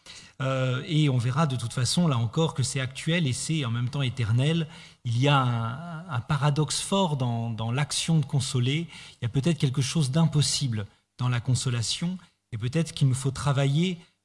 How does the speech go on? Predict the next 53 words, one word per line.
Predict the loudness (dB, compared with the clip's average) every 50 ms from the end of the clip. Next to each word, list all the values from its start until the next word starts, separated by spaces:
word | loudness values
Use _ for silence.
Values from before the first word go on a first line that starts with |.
| _ -2
euh, | 2
non | 2 4 2
pas | 2 2 2 0 0
à | 2
partir | 0 -2 -2 -2 -2 -2 -2 0
de | 0
la | 0 -2 -2
consolation | -2 -4 -4 -2 -2 -2 -2 0 -2 -2 -2 -2
qu'on | -2 -2 -2 -4
peut | -2 0 2 2 2 2 0 -4 _ _ _ _ _
apporter | -6 -2 0 0 -2 -2 -2 -2 -2
à | 0 0
l'autre, | 0 0 -2 -2 -4 -4 -4
mais | -2 -2 -2
à | -2
partir | -2 -4 -6 -6 -4 -2 -2 0
de | 0 0
l'impossible | -2 -2 -2 0 2 2 2 2 0 0 0 0 0 0 0 0 -2
consolation, | 0 -2 -2 -2 -2 -2 -2 -2 -2 -4 -2 -2 -2 -4 -4 -6 -12 -20 _ _ -20 -18 _ -6
euh, | -4 -4 -2 -4 -4 -4 -4
euh, | -4
euh, | -4 -4 -4 -6 -4 -4 -4 -4 -4 -4 -4 -6 -6 -6 -8 -8 -8 -4
voilà, | -4 -2 -2 -2 -4
qui, | -6 -10 -14
qui | -12 -2 4 6
nous | 8 8
lie | 8 6 4 2 0 -2 -8 -10
l'un | -6 -2 2 2 4 4
à | 2 0
l'autre. | -2 -4 -6 -8 -12 -18 -20 -20 _ -20 -20 -20 -20 -20 -20 _ _
Euh, | -6 -4 -4 -4 -4 -4 -4 -6 -6 -4
et | 0 2 2
enfin, | 2 0 0 0 2 2 2 2 0 0 -2
euh, | -4 -6 -8 -8 -10 -10 -12
cela | -12 -10 -8 -6 -2 0
nous, | 2 2 2 2 0 -2 -4
nous | -4 -2 0
mènera, | 2 4 4 4 4 4 2 2 2 2 0
euh, | -2 -4 -6 -6 -6 -8
et | -8
ça | -8 -8 -8
sera | -8 -6 -8 -8 -8
plutôt | -10 -6 -4 -2 0
demain, | 2 4 4 4 4 2 0 -2
sinon | -4 -4 -4 -2 -2 -2
il | -4
faudra | -4 -6 -6 -4 -4 -4
que | -4 -4
je | -4 -2
retravaille | -2 -4 -4 -4 -4 -4 -2 -2 -4 -4
beaucoup | -4 -6 -6 -6 -8
ce | -6 -4 -6
soir, | -6 -6 -4 -4 -2 -2 -4 -6